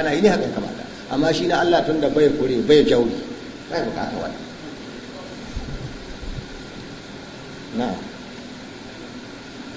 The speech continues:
Wala ma zakara tafarrudahu bil uluhiyyati. Da Allah ya ambaci kadaituwa ta da cancantar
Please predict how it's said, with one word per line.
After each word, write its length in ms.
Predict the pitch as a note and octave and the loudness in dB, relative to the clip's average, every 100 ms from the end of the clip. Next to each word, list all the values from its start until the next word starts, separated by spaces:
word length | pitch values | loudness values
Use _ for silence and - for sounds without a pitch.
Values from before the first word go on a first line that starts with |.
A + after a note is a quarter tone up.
| - A#1+ A#1+ - - - - - - | -14 -14 -14 -14 -14 -12 -12 -14 6
Wala 220 | F#3+ C#4 | 10 12
ma 200 | A#3+ A3+ | 12 12
zakara 320 | A3 G3+ G3+ G3 | 12 10 10 10
tafarrudahu 680 | G#3 G3+ F3 F#3 D#3+ D#3 E3+ | 8 10 8 10 10 10 10
bil 120 | F#3+ | 10
uluhiyyati. 640 | D#3+ D#3 D3+ - E3 D#3+ - - - - - - - - | 10 10 10 10 10 10 6 2 -4 -8 -10 -10 -4 6
Da 120 | F3 | 8
Allah 240 | B3 A#3 G3+ | 10 10 10
ya 100 | G#3 - | 6 4
ambaci 360 | F#3 E3 D3 | 4 4 4
kadaituwa 560 | F3+ F3+ D3+ C#3+ E3 E3+ | 4 6 6 8 8 8
ta 100 | F3 E3+ | 8 6
da 80 | |
cancantar 540 | D#3 C#3 - D3+ - | 6 6 4 4 4